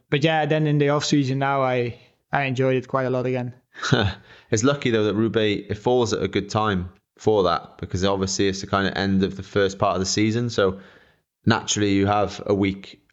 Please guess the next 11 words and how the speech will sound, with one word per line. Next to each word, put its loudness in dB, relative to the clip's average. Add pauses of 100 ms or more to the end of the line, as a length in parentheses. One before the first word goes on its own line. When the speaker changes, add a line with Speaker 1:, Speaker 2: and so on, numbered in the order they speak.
(120)
Speaker 2:
off -2 (100)
anyway. 0 (160)
So -4
if 2
you 4
end 2
up -4
winning -2
Roubaix, 0
it's -6
a 0